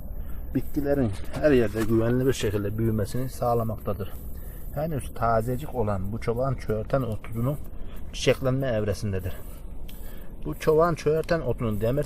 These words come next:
dikeni battığı yerde dayanılmaz bir ağrı ve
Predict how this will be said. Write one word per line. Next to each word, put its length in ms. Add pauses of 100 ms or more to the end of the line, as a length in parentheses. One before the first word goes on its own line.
dikeni 380 (140)
battığı 360
yerde 500 (760)
dayanılmaz 760
bir 200 (760)
ağrı 460
ve 140